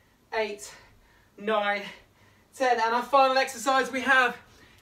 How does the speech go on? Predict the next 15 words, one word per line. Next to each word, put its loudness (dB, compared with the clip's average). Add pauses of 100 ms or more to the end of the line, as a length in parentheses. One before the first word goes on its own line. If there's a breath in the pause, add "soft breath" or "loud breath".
(140 soft breath)
high 2
knees. -4
How 2
many -4
seconds -2
will -6
we 0
have 0
to -20
do -2
this -4
time? 0 (420 loud breath)
Will -2
it -2
be -4